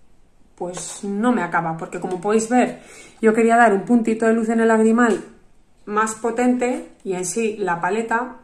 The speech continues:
no lo tiene, para mí. Para mí, mm, para una persona que le guste muy neutral, muy básico, muy básico, muy básico, pues está muy bien, se difuminan muy bien las sombras,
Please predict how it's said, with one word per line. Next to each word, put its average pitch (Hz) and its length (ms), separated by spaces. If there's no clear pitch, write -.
no 233 120
lo 226 120
tiene, 190 360
para 175 180
mí. 208 340
Para 190 240
mí, 294 500
mm, 208 1400
para 214 140
una 247 140
persona 185 520
que 185 100
le 190 140
guste 185 600
muy 226 260
neutral, 202 500
muy 233 180
básico, 196 460
muy 220 140
básico, 208 360
muy 196 140
básico, 311 600
pues 175 200
está 170 280
muy 170 180
bien, 175 100
se 180 220
difuminan 175 400
muy 170 140
bien 175 160
las - 160
sombras, 262 760